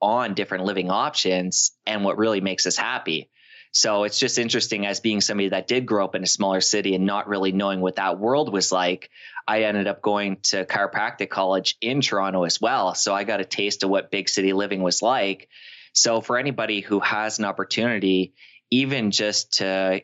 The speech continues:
I don't know, travel for a period of time to experience the differences,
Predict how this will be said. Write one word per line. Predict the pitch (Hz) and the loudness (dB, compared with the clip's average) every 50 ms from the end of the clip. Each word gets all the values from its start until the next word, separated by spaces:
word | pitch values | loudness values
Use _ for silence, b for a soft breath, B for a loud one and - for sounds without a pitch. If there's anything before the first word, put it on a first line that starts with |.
| _ | _
I | - 107 113 | -6 -4 -4
don't | 107 92 | -2 -2
know, | 90 90 90 | -2 -2 -2
travel | - - - - 117 120 127 131 127 113 | -2 -4 -2 0 0 0 0 0 0 -2
for | 101 - - 101 98 95 | -2 -2 -2 0 0 0
a | - | 0
period | - - - 123 123 120 110 95 | 0 0 0 2 2 2 0 0
of | 90 | -2
time | - - - 113 113 120 117 101 95 | -4 -2 -2 -2 -2 -2 -2 -4 -4
to | - - 92 | -4 -4 -2
experience | 90 - - - - 110 113 127 127 110 98 - - | 0 0 -2 0 0 0 2 2 2 0 -2 -2 -2
the | 95 | -2
differences, | 90 90 98 104 - - 113 101 - - 92 92 90 90 85 - - - | -2 0 -2 -2 -2 -2 -2 -2 0 0 2 2 2 2 2 2 2 0